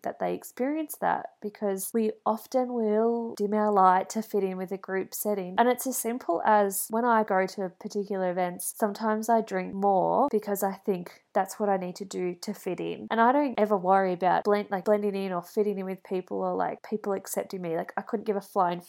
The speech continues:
fuck about that, but it's more so that if I'm here for me to have a good time, I have to drink more and loosen up,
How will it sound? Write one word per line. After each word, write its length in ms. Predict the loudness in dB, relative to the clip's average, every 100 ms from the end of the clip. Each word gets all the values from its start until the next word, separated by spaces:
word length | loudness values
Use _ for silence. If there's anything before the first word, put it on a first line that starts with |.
| 0
fuck 360 | 6 10 8 6
about 280 | 2 2 2
that, 320 | 4 4 4
but 100 | 2
it's 220 | 2 -2
more 240 | -2 -2
so 580 | -2 0 2 2 0 -2 2
that 280 | 4 4 2
if 120 | 2
I'm 220 | 2 0
here 560 | -4 0 2 2 0 -2
for 100 | -4
me 200 | -2 -2
to 40 |
have 220 | -2 -4 -6
a 60 |
good 280 | -4 -4 -4
time, 760 | -10 -10 -2 0 0 -2 -6 -12 _
I 260 | -2 0 0
have 240 | -4 -10 -12
to 100 | -14
drink 440 | -6 -6 -6 -10 -8
more 320 | -4 -4 -4
and 200 | -8 -10 -14 -16 -8
loosen 540 | 0 2 2 -4 -4
up, 300 | -4 -4 -10